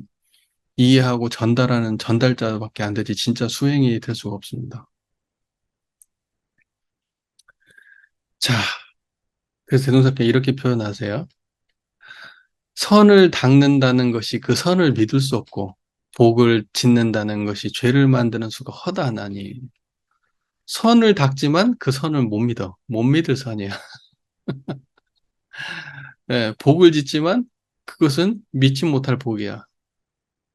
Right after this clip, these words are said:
어, 그 복, 복은 복, 온전한 복이 아니라 반드시 저만큼에다가 죄의 요소를 달고 있는 복이야. 선이라고 아무리 하지만 그 선은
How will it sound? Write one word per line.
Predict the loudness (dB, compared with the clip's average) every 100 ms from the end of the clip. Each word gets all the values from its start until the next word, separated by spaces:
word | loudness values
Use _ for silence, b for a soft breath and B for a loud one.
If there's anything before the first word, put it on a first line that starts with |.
| _ _ _ _ _ _ _ _ _
어, | -14 -14 -8
그 | -6
복, | 2 2 2 -4
복은 | -2 2 4 2 0 -6 B B B _
복, | 2 4
온전한 | 4 4 2 0
복이 | 0 0 0
아니라 | -2 -4 -4
반드시 | -2 -4 -2 -6 -6
저만큼에다가 | -2 0 -2 -2 -2 -2 -4 -6 0
죄의 | 4 6 6 4
요소를 | 4 4 2 -2
달고 | -4 -4 0 0
있는 | -2 -4
복이야. | -8 -10 -12 -14 _ _ _ _ _ _ _ _ _ _ _ -16
선이라고 | -4 0 2 2 4 4
아무리 | 4 2 2
하지만 | 0 -2 -4 -4 -4
그 | -4
선은 | -4 -2 0 0 -2